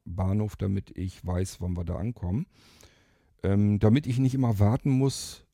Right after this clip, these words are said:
ähm, bis die Ansage durchkommt, weil zwischen, äh, beim I C ist es so, dass, ähm, zwischen, also was heißt zwischen, dass vor Pferden kommt der Bahnhof Nienburg, der ist noch ein ganzes Stück weit weg.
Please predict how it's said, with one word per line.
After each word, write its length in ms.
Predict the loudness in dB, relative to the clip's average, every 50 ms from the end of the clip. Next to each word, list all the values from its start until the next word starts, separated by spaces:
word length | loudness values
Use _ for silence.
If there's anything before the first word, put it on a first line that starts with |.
| _ _ _ _ _ _ _ _ _ _ _ -4
ähm, 580 | -2 0 0 2 2 2 2 2 0 0 0
bis 340 | 0 0 0 0 -2 -10 -12
die 140 | -12 -8 -4
Ansage 380 | 0 0 4 4 4 4 4 0
durchkommt, 460 | -2 -4 -8 -6 -6 -6 -6 -4 -2
weil 200 | 0 0 0 0
zwischen, 720 | -2 -6 -4 -4 -4 -4 -4 -4 -2 0 0 0 -2 -2 -6 _ _ _ _ _ _ _ _ _ _ _ _ _ _
äh, 140 | -2 -2
beim 320 | 0 2 2 2 2 0 -2
I 140 | -2 -4 -6
C 380 | -4 -4 -2 0 2 2 2 0
ist 180 | -2 -4 -6
es 180 | -6 -6 -6 -4
so, 140 | -2 -2 -2
dass, 440 | -2 -2 -4 -4 -8 -12 -14 -16 -16 -10
ähm, 320 | -6 -4 -4 -2 -2 -4
zwischen, 800 | -6 -8 -6 -6 -6 -6 -6 -4 -2 -2 0 0 -2 -4 -6 -8 _ _ _ _ _ _ _ _ _ _ _ _ _ _ _ _ _ _
also 220 | -6 -6 -4 -4
was 120 | -4 -2 -2
heißt 160 | -2 -2 -2
zwischen, 340 | -4 -4 -4 -2 -2 -2 -2
dass 200 | -2 -2 -4 -6
vor 320 | -8 -4 0 2 2 2
Pferden 360 | 0 0 0 0 0 0 0
kommt 280 | -2 -2 -4 -4 -4 -4
der 100 | -4 -4
Bahnhof 400 | -2 -2 -2 0 0 -2 -2 -2
Nienburg, 420 | 0 0 2 2 0 0 -2 -2
der 80 | -2 -4
ist 100 | -4 -2
noch 120 | -2 0
ein 80 | 0 0
ganzes 240 | -2 -4 -4 -6 -8
Stück 240 | -6 -6 -6 -4 -4
weit 180 | -6 -4 -2
weg. 180 | -2 -2 -2